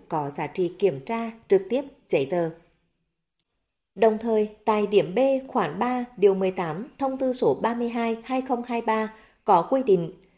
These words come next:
khi phương tiện giao thông cần kiểm soát đã dừng vào vị trí theo hướng dẫn, cán bộ cảnh sát giao thông được phân công làm nhiệm vụ kiểm soát đứng ở vị trí phù hợp, an toàn và thực hiện thông báo cho người điều khiển phương tiện giao thông.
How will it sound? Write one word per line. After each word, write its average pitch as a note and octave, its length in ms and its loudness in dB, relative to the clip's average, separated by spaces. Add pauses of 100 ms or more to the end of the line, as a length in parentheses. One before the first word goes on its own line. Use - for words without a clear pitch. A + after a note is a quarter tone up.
(180)
khi C#4 200 2
phương C#4 220 0
tiện F#3 180 4
giao B3+ 180 -2
thông B3+ 340 -2
cần G3 280 0
kiểm E3 220 2
soát B3+ 380 -8
đã F3 280 -2
dừng F#3+ 280 2
vào F#3 200 -4
vị F3+ 160 2
trí D3+ 140 -4
theo B3 220 -4
hướng D#3+ 240 0
dẫn, D#3+ 240 -2 (460)
cán E3 180 2
bộ F#3+ 100 6
cảnh F#3+ 220 0
sát C#4 240 -4
giao C4+ 120 0
thông B3+ 360 -4
được F#3+ 240 2
phân B3 200 -4
công A#3+ 260 -2
làm F#3 240 -2
nhiệm F3+ 160 -2
vụ F3 200 2
kiểm D3 200 0
soát C4+ 400 -8
đứng E3+ 180 2
ở D#3+ 200 0
vị F3+ 200 0
trí D3 140 -2
phù D#3+ 180 -2
hợp, G3 220 2 (240)
an A#3+ 220 -2
toàn F#3+ 200 0 (320)
và G3+ 180 2
thực G3+ 180 -2
hiện G3 200 -2
thông B3+ 140 -8
báo F3+ 200 -2
cho A#3+ 180 -2
người G#3 200 0
điều F3+ 140 2
khiển E3+ 340 -2
phương A#3 220 0
tiện E3+ 180 -2
giao A3+ 160 -4
thông. A3+ 260 -2